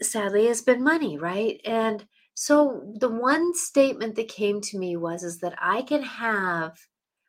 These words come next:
without excess. Without excess. I don't need to cu-, accumulate ex-, excess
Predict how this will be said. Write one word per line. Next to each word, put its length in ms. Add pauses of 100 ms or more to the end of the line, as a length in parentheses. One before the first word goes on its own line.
(140)
without 400
excess. 800 (1500)
Without 460
excess. 500
I 120
don't 320
need 160
to 80
cu-, 160 (200)
accumulate 1200
ex-, 400 (420)
excess 800